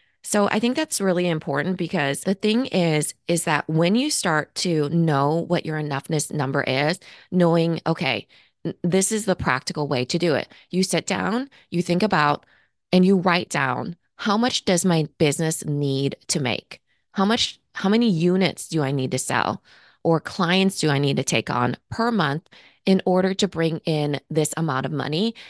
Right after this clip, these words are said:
that I can have as owner's draws to myself?" Or if you're an employee of your business, i-, the salary that you need to maintain.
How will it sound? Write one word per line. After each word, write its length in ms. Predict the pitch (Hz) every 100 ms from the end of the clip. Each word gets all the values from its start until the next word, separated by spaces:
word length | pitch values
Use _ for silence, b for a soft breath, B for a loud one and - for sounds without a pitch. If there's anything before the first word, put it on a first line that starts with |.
| B
that 160 | 180 160
I 120 | 151
can 300 | 160 175 151 - _ _
have 380 | - 175 151 139
as 180 | 151 -
owner's 480 | 156 160 165 147 156
draws 460 | - 151 131 135 -
to 100 | 170
myself?" 640 | 135 131 135 143 247 277 B B B -
Or 440 | 170 165 156 151 156
if 180 | 151
you're 300 | 160 156 139 -
an 140 | 160
employee 600 | 147 - 139 143 165 202 -
of 120 | 147
your 140 | 156 143
business, 480 | 135 - 196 277 B B B B _
i-, 80 | - -
the 200 | - 160
salary 480 | 165 170 151 151 147
that 160 | 147 -
you 140 | 143
need 200 | 139 135
to 60 | 143
maintain. 560 | 135 127 - 113 -